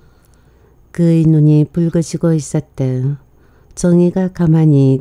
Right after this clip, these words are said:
그의 빈잔을 채웠다. 정희는 구덕산에 묻었단다.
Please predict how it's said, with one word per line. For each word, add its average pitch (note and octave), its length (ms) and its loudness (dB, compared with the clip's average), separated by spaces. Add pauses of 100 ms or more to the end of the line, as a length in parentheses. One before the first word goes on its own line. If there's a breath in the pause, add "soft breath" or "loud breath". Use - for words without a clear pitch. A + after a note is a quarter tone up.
그의 D#3+ 320 0
빈잔을 D#3+ 600 0
채웠다. C3+ 840 -6 (1000 soft breath)
정희는 F#3 680 2
구덕산에 E3+ 640 -2
묻었단다. C#3+ 960 -2